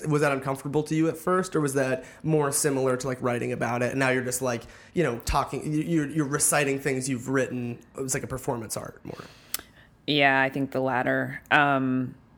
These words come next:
Speaker 2: 'cause you do it so many times, you say it so many times that, um, it's almost not personal anymore. You know, w-, w-, by the time you're doing, like, the thirtieth show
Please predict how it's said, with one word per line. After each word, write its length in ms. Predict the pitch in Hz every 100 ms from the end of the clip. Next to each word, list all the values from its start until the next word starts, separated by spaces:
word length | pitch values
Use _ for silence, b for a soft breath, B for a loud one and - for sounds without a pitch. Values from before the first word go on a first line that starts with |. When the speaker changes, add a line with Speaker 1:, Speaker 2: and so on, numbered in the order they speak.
| _ - -
Speaker 2:
'cause 180 | - 147
you 80 | 156
do 280 | - 156 151
it 120 | -
so 180 | - 143
many 240 | 139 139
times, 720 | 135 131 123 131 147 - - - - -
you 100 | 147
say 380 | - - 151 139
it 160 | 127
so 880 | - - - 160 143 135 131 117 123 -
many 240 | 139 127 123
times 640 | - 117 113 76 - - B B B B -
that, 220 | 139 131
um, 540 | 120 123 120 117 117 120 _ - - _ _ _ _ _ _ - -
it's 200 | 123 -
almost 400 | 131 135 123 -
not 340 | 117 113 113
personal 460 | - 160 160 185 180
anymore. 560 | 180 180 180 185 196 - - - - - -
You 80 | 151
know, 180 | 151 156
w-, 180 | 165 117
w-, 180 | - - -
by 140 | 131
the 60 | 131
time 180 | 139
you're 80 | 139
doing, 260 | 131 131 135
like, 200 | 123 -
the 120 | 123 - - - _ _ - -
thirtieth 460 | - 147 139 135 135
show 560 | - - 127 131 143